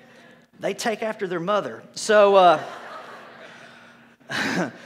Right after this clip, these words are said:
so we were born unclean. I heard some of those comments, guys. This is a joke,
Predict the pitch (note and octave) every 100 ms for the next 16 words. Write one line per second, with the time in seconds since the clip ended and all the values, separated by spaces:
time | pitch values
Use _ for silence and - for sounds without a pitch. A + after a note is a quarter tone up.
0 | - - - A3 G#3 G3+ D4+ D4 B3+ F#3
1 | C#4+ C#4 A3+ G3 G3 - - - A#3+ A#3
2 | A3+ - - C4+ B3+ G#3+ B3+ C#4 B3 -
3 | A3 G3 E3+ - G3 F3 D#3 - D#3+ D#3+
4 | D#3 G#3+ G#3 E3+ C3+ G3+ F3 D3+